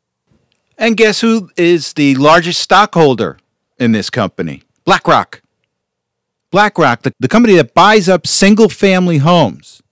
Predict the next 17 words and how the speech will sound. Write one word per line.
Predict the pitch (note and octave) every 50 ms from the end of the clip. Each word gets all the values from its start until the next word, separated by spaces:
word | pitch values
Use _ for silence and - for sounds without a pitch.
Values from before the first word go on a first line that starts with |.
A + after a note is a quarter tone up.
| _ -
so | - - E3 D3+
young | D3 D#3 E3 E3+
American | D#3+ D3+ D3+ D3 D3 C#3 - C#3+ B2+
couples | - D3 C#3 - C3 A#2 -
can't | - - C3+ A#2 G#2 -
buy | A#2+ A2+ A2 G#2 F2+
them. | - E2 E2 F2 - - _ _ _ _ _ _ _ _ _ _ _ _ _ _ _ _ _ _ _ _ _ _ _
They've | D3 D#3+ E3
been | - E3 D3+
part | - D#3 D#3 C#3
of | C3
jacking | B2+ D3+ D3 C#3+ C#3 D#3 D3 B2+
up | C3 B2 -
this | - B2+ A2 -
price | - - C#3 C3 B2 A#2 A2 - - - - - _ -
of | A2 G2
housing | G#2+ A#2 B2+ C3 C#3 A#2+ F#2 F#2 F#2 E2+ -